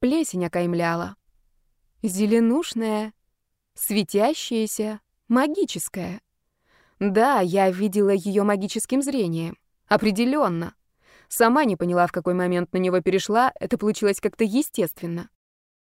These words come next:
«Ну не сам, передал через какую-то студентку», продолжала сиять соседка. «Тария», пока я запнулась, подбирая осторожные слова, она склонилась к бутону, чтобы вдохнуть аромат.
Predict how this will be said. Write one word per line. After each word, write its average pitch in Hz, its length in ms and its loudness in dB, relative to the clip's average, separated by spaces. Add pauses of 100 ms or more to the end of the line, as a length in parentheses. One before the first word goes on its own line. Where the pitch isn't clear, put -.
(600)
«Ну 226 200 6
не 226 160 4
сам, 381 380 -2 (160)
передал 269 360 4
через 214 240 -4
какую-то 226 400 0
студентку», 196 720 -2 (440)
продолжала 180 560 4
сиять 180 320 0
соседка. 185 640 -2 (720)
«Тария», 180 680 2 (480)
пока 196 300 4
я 190 60 6
запнулась, 190 460 0
подбирая 190 440 2
осторожные 190 480 2
слова, 208 360 2
она 208 160 0
склонилась 190 500 0
к 175 100 -4
бутону, 190 400 0
чтобы 196 280 0
вдохнуть 202 440 0
аромат. 214 420 0